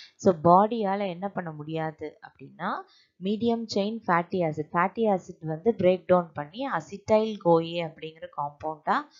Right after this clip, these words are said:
மாத்த முடியாது. அப்படி மாத்த முடியாதனால என்ன விளைவு வருது அப்படின்னா, it leads to sugar, uh, low sugar level, hypoglycemia, அப்புறம் it leads to death,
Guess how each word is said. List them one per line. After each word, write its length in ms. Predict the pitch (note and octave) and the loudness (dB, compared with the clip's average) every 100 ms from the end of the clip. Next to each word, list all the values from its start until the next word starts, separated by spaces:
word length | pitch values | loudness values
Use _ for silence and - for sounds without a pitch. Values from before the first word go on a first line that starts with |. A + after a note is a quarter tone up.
| - _ D#3+ | -20 _ -4
மாத்த 280 | E3+ F3 E3 | -2 -2 -6
முடியாது. 340 | C#3 C3+ B2+ | -8 -8 -10
அப்படி 240 | D3 D3+ D3+ | -14 -12 -6
மாத்த 340 | F3+ G3 G3+ | -2 -2 -2
முடியாதனால 680 | F3+ F3 F3 F3 D#3+ F#3+ G#3+ | -4 -4 -4 -4 -6 -6 -6
என்ன 260 | E3+ F3 E3+ | -6 -6 -4
விளைவு 440 | D3+ D#3+ D#3+ D3+ | -2 -4 -6 -8
வருது 360 | C#3+ C#3+ D3 - | -8 -10 -14 -14
அப்படின்னா, 480 | - C#3+ E3+ C#4+ D#4 - - - | -18 -16 -12 -12 -14 -20 -20 -16
it 140 | D#3+ E3 E3+ | -14 -10 -6
leads 360 | G#3 G#3 - | -6 -6 -8
to 180 | A#3 C4+ | 0 0
sugar, 420 | - F3+ D#3+ G3+ | 2 0 4 2
uh, 380 | F#3 D#3 - D#3 | 2 -8 -4 0
low 240 | E3+ A3 | 4 4
sugar 380 | A3+ E3+ D3+ D#3+ | 2 -4 -4 -6
level, 280 | C3+ C3 B2+ - | -6 -8 -10 -10
hypoglycemia, 1120 | D#3 D#3+ F3 D#3 D3+ C#3+ - D3 C#3+ G#3+ F4 - | -12 -8 -8 -6 -8 -10 -14 _ -10 -10 -8 -12
அப்புறம் 380 | - C4 G4 _ _ _ F3 | -10 -8 -10 _ _ _ -14
it 160 | E3 | -10
leads 340 | F3 G#3 G#3 - | -4 -4 -4 0
to 140 | A#3+ D3+ | 0 0
death, 440 | D3 C#3+ _ D3 | -4 -4 _ -8